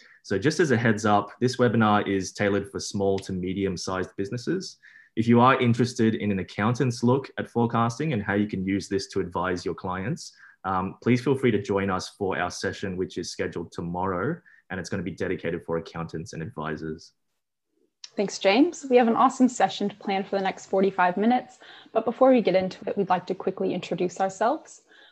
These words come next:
Speaker 2: My name is Jess Miller. I'm on the customer engagement team here at Fathom, located in our Brisbane office. My role is to help our new business users get the training and resources that they need to get set up for success.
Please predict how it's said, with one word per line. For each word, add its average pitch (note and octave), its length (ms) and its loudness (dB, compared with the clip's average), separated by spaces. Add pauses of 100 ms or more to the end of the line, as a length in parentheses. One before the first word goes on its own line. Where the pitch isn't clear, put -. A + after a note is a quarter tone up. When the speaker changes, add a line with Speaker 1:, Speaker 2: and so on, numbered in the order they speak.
Speaker 2:
My B3+ 120 6
name B3 180 6
is G3+ 140 -2
Jess F#3 280 2
Miller. B3 340 2
I'm G3+ 140 -4
on G3 60 -4
the F#3+ 80 -4
customer F#3+ 440 -10
engagement F#3 540 -6
team G3+ 220 -6
here F#3+ 160 -4
at - 160 -4
Fathom, A3+ 420 -2
located F#3+ 460 -2
in E3+ 100 -2
our E3 100 -6
Brisbane F3 380 -6
office. B3 580 -4 (520)
My A#3 60 0
role A#3+ 240 6
is C4 120 -4
to A#3+ 60 -6
help F#3 220 0
our F#3 100 -2
new F3+ 140 -2
business F3+ 420 -6
users F#3 340 -4
get - 140 -2
the F3 60 -2
training A#3 420 0
and F#3 140 -4
resources F3 600 -2
that F3 120 -4
they F3+ 140 -4
need F3 240 -4
to G3 80 -8
get F3 200 -2
set F#3+ 200 -6
up - 120 -6
for - 140 -8
success. - 600 -4